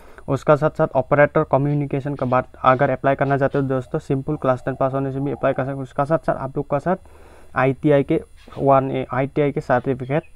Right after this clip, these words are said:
होना ज़रूरी है। इस इलेक्ट्रीशियन के अगर बात करेंगे दोस्तों, इलेक्ट्रीशियन में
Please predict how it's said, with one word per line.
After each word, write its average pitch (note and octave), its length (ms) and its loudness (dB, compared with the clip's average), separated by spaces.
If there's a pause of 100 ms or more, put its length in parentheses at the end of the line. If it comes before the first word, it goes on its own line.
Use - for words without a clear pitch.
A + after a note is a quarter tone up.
(640)
होना B2 460 0
ज़रूरी A#2 580 -2
है। A2 240 -4 (560)
इस C#3+ 300 -6
इलेक्ट्रीशियन D3 1000 0
के D3+ 100 0
अगर C#3 460 -2
बात B2 300 0
करेंगे C#3 240 0
दोस्तों, C#3 320 -2
इलेक्ट्रीशियन C#3 560 -4
में C#3+ 140 -4